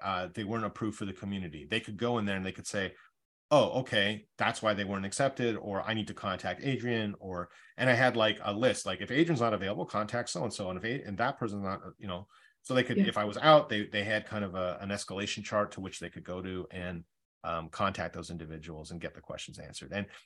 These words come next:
Speaker 1: it was funny, it was a living document. That's the other thing too, people make the mistake, you,
Speaker 2: Yeah.
Speaker 1: you want it done. Um, it was constantly being involved and, like, things that we thought were obvious were like, "Oh, I guess we should write that out," because, you know,
Speaker 2: Right.
Speaker 1: my,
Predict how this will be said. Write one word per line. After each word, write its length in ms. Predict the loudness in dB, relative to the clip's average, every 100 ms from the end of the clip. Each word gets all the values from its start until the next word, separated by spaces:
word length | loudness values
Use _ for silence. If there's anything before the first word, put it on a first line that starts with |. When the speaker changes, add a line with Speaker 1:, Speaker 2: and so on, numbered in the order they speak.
| -2
Speaker 1:
it 60 |
was 100 | 0
funny, 180 | 4 4
it 40 | 4
was 100 | 2
a 60 |
living 260 | 4 4 4
document. 340 | 2 0 0
That's 140 | 2 2
the 60 | -2
other 80 |
thing 100 | -4
too, 140 | -8 -6
people 200 | -6 -6
make 120 | -6
the 60 | -6
mistake, 280 | -6 -6 -4
you, 160 | -2 0
Speaker 2:
Yeah. 80 |
Speaker 1:
you 100 | 0 0
want 160 | -4 -4
it 60 | -4
done. 300 | -2 -2 -4 _ -20 -6
Um, 160 | -4 -4
it 80 | -2
was 120 | -2
constantly 420 | 0 -2 -2 -8
being 140 | -6 -6
involved 460 | -2 0 0 -2
and, 140 | -4 -4
like, 240 | -6 -6 _ _ -2
things 200 | 0 2
that 80 | 0
we 140 | 0
thought 220 | 0 0
were 120 | 2 8
obvious 520 | 10 10 8 4 2
were 120 | 0
like, 160 | 0 4
"Oh, 300 | 4 4 0
I 60 | -4
guess 220 | -2 -2
we 40 |
should 140 | -4 -2
write 200 | -4 -2
that 120 | -2
out," 280 | -2 -4 -8
because, 420 | -8 -4 -6 -6 -12 _ _ _ _ -6
you 80 | 2
know, 80 | 4
Speaker 2:
Right. 160 | 2
Speaker 1:
my, 160 | 0